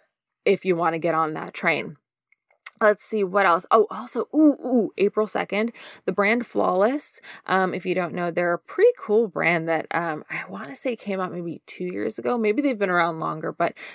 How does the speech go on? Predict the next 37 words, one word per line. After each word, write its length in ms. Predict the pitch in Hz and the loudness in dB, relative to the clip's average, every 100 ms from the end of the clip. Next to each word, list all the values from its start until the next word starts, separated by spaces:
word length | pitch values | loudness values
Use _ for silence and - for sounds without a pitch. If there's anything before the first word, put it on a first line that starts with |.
| - | 4
they've 200 | 196 190 | 4 6
really, 360 | 226 240 226 | 4 6 2
like, 320 | 185 165 151 - | 2 2 -2 -10
come 480 | - 196 175 170 - | -6 0 2 0 -4
into 320 | 175 165 - | -6 -6 -8
the 80 | 160 | -8
mainstream 880 | 160 160 151 - - 170 165 185 - | -6 -8 -8 -12 -10 -8 -6 -8 -8
a 80 | 190 | -4
few 180 | 220 214 | -2 0
years 300 | 214 233 233 | 2 2 2
ago. 300 | 247 277 254 - - - | 0 0 -4 -16 -10 0
They 120 | 208 | 2
have 280 | 214 233 208 | 4 0 0
a 220 | 196 180 | 0 0
skincare 640 | 165 - - 190 190 175 160 | -2 -8 -4 -4 -2 -2 -2
fridge. 300 | 156 160 - | -4 -6 -8
It's, 140 | - | -8
like, 120 | 185 180 | -8 -8
a 60 | |
tiny 420 | - - 190 208 | -8 -4 -2 0
little 300 | 208 196 185 | 0 -2 -2
tabletop 640 | 180 - 170 175 - 180 - | -6 -6 -6 -6 -8 -12 -10
fridge 340 | - 165 160 | -6 -6 -6
that 120 | 165 | -6
you 120 | 165 | -6
can 160 | 170 170 | -6 -10
put 240 | - 175 _ _ _ _ - | -6 -8 _ _ _ _ -4
on 220 | 185 190 | 2 2
your 160 | 196 196 | 2 0
vanity 520 | 175 160 160 156 156 | -2 -6 -6 -6 -4
or 160 | 156 151 | -4 -6
wherever 560 | 147 175 170 165 156 | -6 -2 -2 -2 -4
you 240 | 165 165 175 | -8 -8 -6
do 80 | |
your 220 | 180 175 165 | -6 -6 -6
makeup, 480 | 156 151 151 156 _ - - - - - | -6 -2 -2 -2 _ -20 -20 -20 -6 0
and 580 | 196 175 170 160 160 | 2 2 0 -2 -6